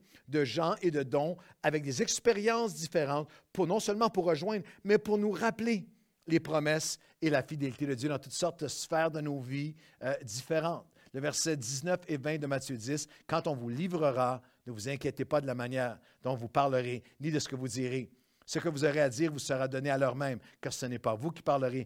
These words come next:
c'est l'Esprit de votre Père qui parlera en vous. » Une des beautés de la mosaïque chrétienne, si nous sommes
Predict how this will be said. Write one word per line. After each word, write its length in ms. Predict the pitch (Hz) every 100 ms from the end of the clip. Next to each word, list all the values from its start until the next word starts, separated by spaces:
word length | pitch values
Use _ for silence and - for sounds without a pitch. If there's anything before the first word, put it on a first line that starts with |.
| - -
c'est 140 | 131
l'Esprit 340 | 123 - 143
de 60 | 143
votre 220 | 120 120
Père 240 | - 135 -
qui 80 | -
parlera 460 | 117 113 110 110
en 40 | 98
vous. » 180 | 92 _ _ _ -
Une 100 | 139
des 120 | 135
beautés 520 | 113 139 135 - 160
de 60 | 139
la 80 | 117
mosaïque 380 | 120 117 117
chrétienne, 500 | 117 110 101 117 104 92 - -
si 180 | - 123
nous 100 | 113
sommes 320 | - 127